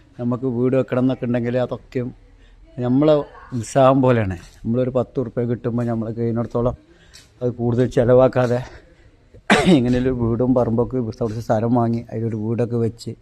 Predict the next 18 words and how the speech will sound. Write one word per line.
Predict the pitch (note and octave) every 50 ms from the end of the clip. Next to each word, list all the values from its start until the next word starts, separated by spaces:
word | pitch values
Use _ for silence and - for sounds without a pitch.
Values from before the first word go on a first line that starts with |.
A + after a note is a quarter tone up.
| _ - - - - - - - - - _ -
അങ്ങനെ | A2+ A#2 A#2+ B2+ B2+
ഒരു | A#2+ A2+ -
സ്വർഗം | B2 A#2 A2 A2+ B2 B2 A#2+
പോലെ | B2 B2 B2 A#2+ -
കണ്ടതിൻ്റെ | A#2 A2 G#2 A#2+ A#2+ A#2+ A#2 B2+ A2+ -
ശേഷം | A#2+ A#2+ A2 - C3 A#2 -
പിന്നെ | B2+ A#2 B2 B2 A#2+ A#2+
മക്കളെയും | A#2 A#2 - B2+ B2 B2+ B2+ A#2
കുട്ടികളെ | A#2 A2 - B2 B2+ C3 A#2 A2+
കൂട്ടി, | A#2 A2+ A2 - - - - - -
കൂ-, | - C3 A#2+ A#2 A2+ A#2 - B2
മക്കളെയും | A#2 - B2 B2+ C3 B2
കുട്ടികളെയും | A#2+ G#2+ B2 A#2+ B2 B2 A#2+ B2
കൂട്ടിയിട്ട് | B2 A2 - A#2+ G#2 B2 B2+ C3+ - - - - - - - - - _ _ _ A#2
നമുക്ക് | A#2 A2+ A2 A#2 A#2 A2+
എവിടെ | G#2+ A#2 B2 A#2+ B2
വേണമെങ്കിലും | A#2+ A#2 A#2 A#2+ A#2+ A#2 A2+ G#2+ A2+
പോവാം. | G#2+ G2 F2 -